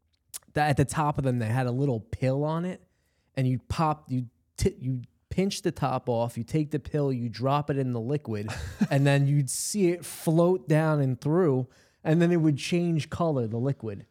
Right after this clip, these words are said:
Speaker 2: Bro, to have lunch, you, you're in a chemistry class.
Speaker 1: <laughs>
Speaker 2: Like, the fuck?
Speaker 1: <laughs> Literally, dude.
Speaker 2: We're teaching you, we're gonna pack your kids full of sugar, but we're also gonna teach them something. Like, what the fuck?
Speaker 1: Dude,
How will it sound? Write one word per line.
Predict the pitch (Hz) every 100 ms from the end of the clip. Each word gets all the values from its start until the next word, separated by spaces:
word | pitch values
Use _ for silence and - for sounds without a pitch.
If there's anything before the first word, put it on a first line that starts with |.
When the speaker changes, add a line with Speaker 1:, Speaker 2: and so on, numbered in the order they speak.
| _
Speaker 2:
Bro, | 180
to | 156
have | 156 156
lunch, | 151 160 143 -
you, | 123 139
you're | 131 139
in | 135
a |
chemistry | 131 147 139 - 117
class. | - 101 92 -
Speaker 1:
<laughs> | 226 - -
Speaker 2:
Like, | 220 220
the | 214
fuck? | 156 - 160 175 220
Speaker 1:
<laughs> | - 233 - _ - 165
Literally, | 185 220 294 170 123 123
dude. | 113
Speaker 2:
We're | 131 208
teaching | 269 294 240 196
you, | 208
we're | 208 -
gonna | 311 190
pack | 131 202 220
your | 202
kids | 170 220 156
full | 190 180
of |
sugar, | 143 254 190
but | 156
we're | 156 170
also | 262 -
gonna | 214 180
teach | 151 226 247
them | - 143
something. | - 131 - 123
Like, | 175 160
what | 180 214
the | 160
fuck? | - 160 147
Speaker 1:
Dude, | 92